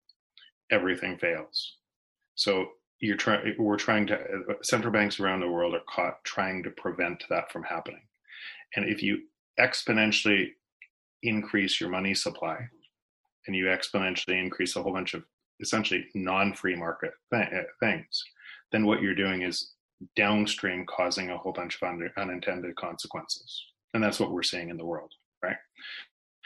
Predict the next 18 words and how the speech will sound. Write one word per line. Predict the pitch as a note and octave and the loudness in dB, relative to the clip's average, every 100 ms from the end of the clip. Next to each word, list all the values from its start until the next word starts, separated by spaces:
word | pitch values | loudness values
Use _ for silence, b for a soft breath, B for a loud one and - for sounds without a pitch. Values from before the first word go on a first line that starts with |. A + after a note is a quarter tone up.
| B - | B 0
But | G#2 | 4
what | G2+ G2 | 6 6
else | G2 - | 4 2
would | F#2 F2 | -2 -2
you | F2+ | 2
do? | A2 E2+ E2+ | 2 2 -2
'Cause | G2 F2+ | -4 -2
the | F#2 | -2
choice | - A2+ G2+ - | 2 4 4 4
is | F#2 F2 - - - _ _ _ _ _ G#2 | 0 -2 -4 -4 -10 _ _ _ _ _ 0
let, | G2 F#2+ A2+ - | 2 2 0 0
let | G2+ | 2
it | G2+ - | 2 0
fail, | G2+ G2 F#2 F2+ | 4 4 4 4
and | G2 | 4
everybody | G2+ G2 F#2+ F#2 | 4 4 4 2
would | F2+ | 2
realize | F#2 G2 F#2+ F#2 F2+ F2+ - | 2 4 4 4 4 2 -2